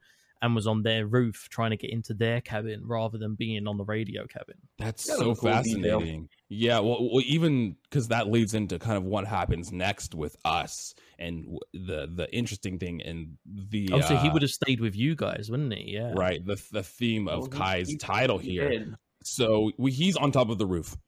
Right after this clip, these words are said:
Speaker 2: and he's scratching and everything, and we're playing as Ryan right now. And you, there's a couple instances where you're prompted that to shoot, and I was like, in this instance, I was like, "Yeah, let's, let's shoot this guy. Let's, let's kill this thing as soon as possible." We shoot, and then some of the boards kind of fall down. Not enough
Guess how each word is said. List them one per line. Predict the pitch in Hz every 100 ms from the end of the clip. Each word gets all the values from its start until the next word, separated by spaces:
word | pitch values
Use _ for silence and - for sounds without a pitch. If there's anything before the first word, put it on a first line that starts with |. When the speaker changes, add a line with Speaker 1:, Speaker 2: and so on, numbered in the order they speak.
| _ -
Speaker 2:
and | 131
he's | 113
scratching | - 117 107 101
and | 95
everything, | 90 90 90
and | 95
we're | 104
playing | 110 104
as | 90 92
Ryan | 82 78 80
right | 76 82
now. | 87 85 85 -
And | 98 95 87 - _ _
you, | 123 127
there's | 107 139 101
a |
couple | 110 123 104
instances | 104 104 95 101 90
where | 92
you're | 92
prompted | 85 90 92 92 85
that | 85 -
to | -
shoot, | 110 - 104 117 -
and | 101 95 90 87 -
I | 110
was | 104
like, | 107
in | 123
this | 151
instance, | 151 139 131 123 -
I |
was | 95
like, | 87
"Yeah, | 95 64
let's, | 110 117 -
let's | 135 -
shoot | - 143
this | 117 107
guy. | 104 95
Let's, | 95 95 -
let's | 107 -
kill | - 104
this | 95
thing | 98
as | 90
soon | 95
as | 87
possible." | - 85 76 82 82 80 _ _ _ - _ -
We | 113
shoot, | - 143 127 - -
and | 117
then |
some | 101
of | 113
the | 104
boards | 101 95 95
kind | 98
of | 98
fall | 95 95
down. | 98 95
Not | 110 139
enough | 113 104 104